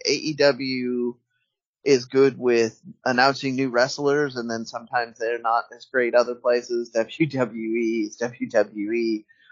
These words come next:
But triple A is always able to, uh, take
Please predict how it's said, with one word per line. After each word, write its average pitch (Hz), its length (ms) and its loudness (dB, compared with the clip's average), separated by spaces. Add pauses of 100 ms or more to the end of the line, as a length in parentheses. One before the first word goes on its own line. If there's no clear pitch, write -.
But - 100 -10
triple 160 360 4
A 143 160 6
is 120 120 2
always 139 520 2
able 113 400 -4 (100)
to, 107 540 -8
uh, 113 60 -4 (380)
take 139 320 -4